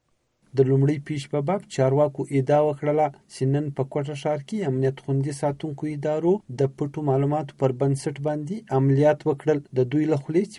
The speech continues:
په ترڅ کې د کوټه ښار د هزارګنجي په سیمه کې د یوه ځان وژونکي برید کوونکي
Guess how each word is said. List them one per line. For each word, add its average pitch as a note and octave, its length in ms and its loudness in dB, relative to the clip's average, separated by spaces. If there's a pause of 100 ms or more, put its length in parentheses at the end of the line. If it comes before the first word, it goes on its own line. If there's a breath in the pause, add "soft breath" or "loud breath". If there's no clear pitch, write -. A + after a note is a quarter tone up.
په C#3 60 2 (120)
ترڅ C#3+ 280 -4
کې D#3 100 -4 (120)
د C3+ 40 0 (120)
کوټه D3+ 240 -6
ښار F3+ 300 -2
د C3+ 120 6
هزارګنجي C3+ 640 2
په C#3+ 140 -2
سیمه D#3 320 -4
کې D3+ 100 -4 (380)
د C3+ 120 8
یوه D3 160 4 (100)
ځان C3+ 200 2
وژونکي C#3 520 -2 (100)
برید C3+ 180 0 (140)
کوونکي C#3+ 320 -2